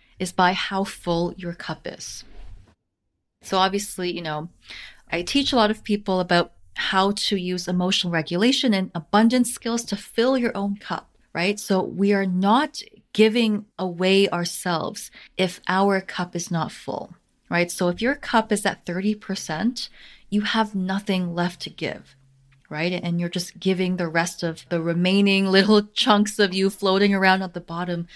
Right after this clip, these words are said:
trying to give that to other people. It's not gonna work. So you spend your time filling yourself up, filling up your own needs first. And with the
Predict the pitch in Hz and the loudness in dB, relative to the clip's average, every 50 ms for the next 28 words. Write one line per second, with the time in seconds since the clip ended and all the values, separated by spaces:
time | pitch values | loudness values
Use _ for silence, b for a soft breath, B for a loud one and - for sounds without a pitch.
0 | B B B B - - - 196 190 185 185 175 - 185 185 175 185 180 180 180 | B B B B -4 0 2 2 2 2 0 0 0 -2 -2 0 0 -2 -2 -2
1 | - - 170 170 180 175 170 - - - 165 - - 165 160 165 - _ _ _ | -6 -8 -8 -6 -6 -8 -10 -10 -12 -12 -12 -8 -8 -8 -8 -8 -12 _ _ _
2 | _ 175 170 - - 185 175 175 175 - 170 165 160 151 156 - - - - - | _ -10 -10 -6 -4 -4 -4 -2 -2 -4 -4 -4 -4 -6 -8 -8 -8 -10 -14 -20
3 | - B B B B B B B B B B B B - - 170 165 165 - - | -20 B B B B B B B B B B B B -6 -2 -2 -2 -2 -2 -4
4 | 175 175 - - - - 196 190 196 202 202 202 - - - 185 190 185 - - | -4 -4 -4 -4 0 2 4 4 4 4 2 0 -2 -8 -10 -10 -8 -8 -6 -2
5 | 185 170 165 165 170 - - - - - - - 233 240 254 269 269 254 240 233 | 0 2 2 2 0 -4 -8 -14 -20 -20 -4 0 2 2 4 4 4 4 4 4
6 | 233 233 - - 196 190 - - 190 - - - - - 220 226 233 247 233 214 | 2 0 0 0 -2 -2 -2 -4 -6 -6 -6 -10 -4 -2 0 2 4 4 4 2
7 | 202 202 175 180 190 202 208 - 196 196 190 180 170 170 175 175 175 - - - | 2 -2 -4 -2 0 0 0 0 0 0 0 0 0 0 0 0 -2 -4 -10 -4
8 | - 170 160 165 165 - - - B B B B B B B B - 185 185 180 | -2 0 0 0 -2 -6 -12 -18 B B B B B B B B -4 -2 -2 0
9 | 175 202 208 214 208 - 202 202 202 | 4 4 4 4 4 0 -4 -6 -6